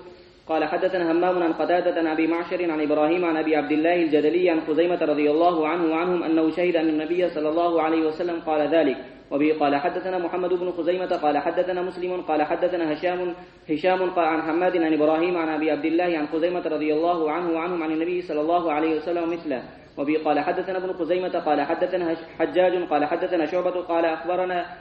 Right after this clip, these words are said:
الحكم وحماد عن إبراهيم بإسناده مثله. وبه قال حدثنا ابن أبي داود قال حدثنا عبد الرحمن بن المبارك قال حدثنا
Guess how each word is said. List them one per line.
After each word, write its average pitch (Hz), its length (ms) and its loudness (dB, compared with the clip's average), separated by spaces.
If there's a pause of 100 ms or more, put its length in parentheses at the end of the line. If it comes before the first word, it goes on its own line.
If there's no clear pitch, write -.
(260)
الحكم 180 420 -4
وحماد 175 540 0
عن 156 140 -2
إبراهيم 160 460 0
بإسناده 160 500 -2
مثله. 147 300 -4 (280)
وبه 151 280 0
قال 151 140 2
حدثنا 180 400 -2
ابن 180 160 -2
أبي 165 180 2
داود 175 320 4
قال 156 260 0
حدثنا 175 440 -2
عبد 165 140 -4
الرحمن 175 420 0
بن 175 100 0
المبارك 175 600 0 (260)
قال 156 160 4
حدثنا 180 460 0